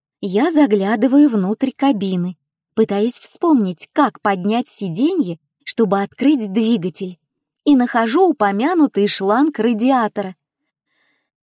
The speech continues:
Ладно, что ж, это звучит достаточно просто. Я могу это сделать. Мне не нужна помощь. Это простой шланг радиатора и несколько простых зажимов,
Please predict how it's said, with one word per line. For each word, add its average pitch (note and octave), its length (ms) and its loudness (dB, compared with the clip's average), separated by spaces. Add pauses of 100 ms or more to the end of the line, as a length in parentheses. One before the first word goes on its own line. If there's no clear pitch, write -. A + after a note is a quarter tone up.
(140)
Ладно, C#4 500 2
что E4+ 320 -2
ж, - 180 -10 (440)
это E4 240 2
звучит B3+ 500 0
достаточно C4 680 0
просто. F4+ 520 -2 (440)
Я C#4+ 220 4
могу D4 300 4
это G#3+ 200 2
сделать. F#3 540 -2 (340)
Мне D4 280 4
не C4 120 2
нужна C#4 380 4
помощь. G3+ 540 -4 (420)
Это C4 360 0
простой A3+ 560 0
шланг F#3+ 460 -2
радиатора F#3 640 0 (240)
и B3 160 2
несколько C#4+ 540 0
простых A3 440 -4
зажимов, A#3+ 560 0